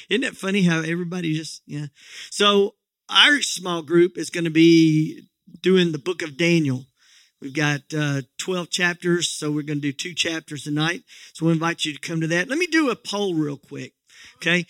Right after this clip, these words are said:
We're already taking up the offering, so just unclench there, okay? Just, how many of you grew up in church? Let's just,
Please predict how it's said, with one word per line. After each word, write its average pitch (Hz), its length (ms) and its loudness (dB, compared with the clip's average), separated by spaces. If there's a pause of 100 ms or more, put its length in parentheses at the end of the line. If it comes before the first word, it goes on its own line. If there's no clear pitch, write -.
(500)
We're 190 180 2
already 214 220 0
taking 220 320 -4
up 214 100 -6
the 202 120 -6
offering, 175 500 -2
so 165 220 -4
just 170 420 0 (140)
unclench 151 840 -10
there, 123 220 -14
okay? 139 380 -12
Just, 151 360 -4 (1300)
how 240 240 0
many 320 200 2
of 196 120 0
you 202 220 6
grew 185 260 2
up 175 120 -8
in 135 100 -10
church? - 540 -8
Let's 233 160 -6
just, - 260 -10